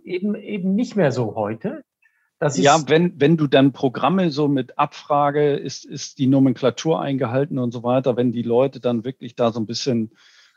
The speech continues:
Speaker 2: ähm, wenn denen auf die Finger geschaut wird, was die da eingeben können,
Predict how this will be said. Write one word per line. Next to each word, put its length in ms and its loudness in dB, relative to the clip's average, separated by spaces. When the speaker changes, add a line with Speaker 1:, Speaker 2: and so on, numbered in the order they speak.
Speaker 2:
ähm, 540 2
wenn 180 2
denen 220 0
auf 200 -6
die 120 -10
Finger 300 -2
geschaut 400 -4
wird, 160 -10
was 160 -8
die 100 -6
da 160 0
eingeben 640 -2
können, 480 2